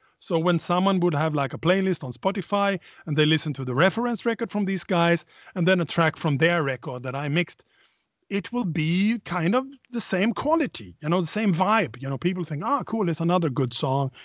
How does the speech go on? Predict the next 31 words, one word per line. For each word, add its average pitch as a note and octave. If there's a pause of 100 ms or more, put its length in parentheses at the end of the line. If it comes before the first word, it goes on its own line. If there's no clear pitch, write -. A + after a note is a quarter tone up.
good D3
sound," C#3+
you E3
know, G3+
and F3
nothing, F#3 (540)
I E3+
don't G#3
think F#3+
anyone F3
will D#3+
say, D3+
"Oh, G#3+
it F#3
sounds F#3+
just -
like F3+
the E3+
record D#3+
before E3+
it." D#3+ (440)
No, F3+
that, E3
that's F#3+
kind F3
of E3
my D#3+
general D#3
guidelines. C3+
And D#3+
I, F#3+